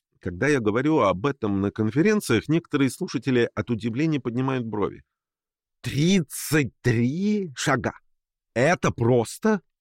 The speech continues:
Но, присмотревшись, они убеждаются, что понять эти шаги не сложнее, чем запомнить тридцать три буквы алфавита. И вот почему. Каждый шаг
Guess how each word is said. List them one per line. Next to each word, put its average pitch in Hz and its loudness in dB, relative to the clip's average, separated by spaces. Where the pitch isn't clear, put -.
Но, 87 0
присмотревшись, 90 -2
они 95 -2
убеждаются, 95 -2
что 71 -10
понять 80 -4
эти 98 -8
шаги 101 -4
не 80 -2
сложнее, 139 -2
чем 156 0
запомнить 143 0
тридцать 123 2
три 101 0
буквы 82 -2
алфавита. 71 -8
И 127 4
вот 151 2
почему. 98 0
Каждый 104 0
шаг 127 -4